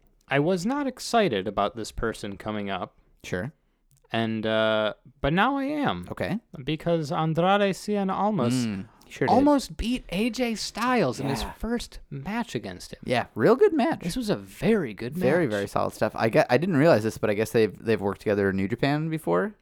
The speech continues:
Speaker 2: Um,
Speaker 1: That
Speaker 2: I didn't
Speaker 1: makes
Speaker 2: realize.
Speaker 1: sense.
Speaker 2: I didn't, yeah, I didn't realize Almas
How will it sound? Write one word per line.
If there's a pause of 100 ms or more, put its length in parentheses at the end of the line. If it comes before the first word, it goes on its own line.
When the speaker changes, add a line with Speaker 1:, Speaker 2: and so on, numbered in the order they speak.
Speaker 2:
Um,
Speaker 1:
That
Speaker 2:
I
didn't
Speaker 1:
makes
Speaker 2:
realize.
Speaker 1:
sense.
Speaker 2:
I
didn't,
yeah,
I
didn't
realize
Almas